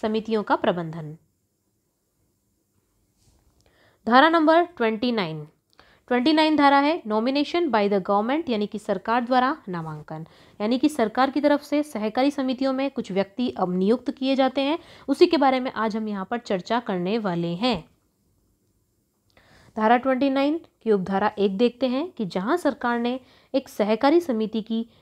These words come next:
शेयर पूंजी की सदस्यता ली है, यानी कि अगर कोई सहकारी समिति है तो उसकी जितनी भी शेयर पूंजी है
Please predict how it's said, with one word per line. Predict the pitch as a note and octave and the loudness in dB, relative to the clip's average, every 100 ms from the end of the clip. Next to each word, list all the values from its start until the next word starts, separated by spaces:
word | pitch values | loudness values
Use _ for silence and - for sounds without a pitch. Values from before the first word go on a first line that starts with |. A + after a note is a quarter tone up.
| _ - | _ -6
शेयर | B3 C4+ F4 | 2 4 4
पूंजी | C4 G#3+ G#3+ | 0 -2 -2
की | G#3+ A#3 | -4 -6
सदस्यता | G#3 F3+ F#3 G3 F3+ A3+ - | -4 -4 -4 -6 -6 -6 -6
ली | G3 F#3+ F#3 | -2 0 0
है, | E3+ D#3+ - - _ - | -2 -6 -12 -20 _ -6
यानी | F3 F#3 | -2 -2
कि | F#3 C4+ G4 - - - - | 0 -2 -2 -6 -20 -12 -6
अगर | F#3 G3+ | -2 -2
कोई | A3 | -2
सहकारी | G3+ G#3 G3 G3 G#3 C4 D4+ | -4 -4 -2 0 0 0 -2
समिति | - G3 F#3 F#3 C#4 | -4 -2 -2 0 2
है | C4+ F4+ | 2 0
तो | - C4+ | -2 -6
उसकी | A#3+ - | -4 -6
जितनी | F#3 F#3+ A3+ C4 | -6 -6 -4 2
भी | D4+ F4 | 4 2
शेयर | - G#3 G#3+ | 0 -2 -2
पूंजी | G#3+ C4 B3+ C#4+ | -2 -2 0 2
है | D#4 | 0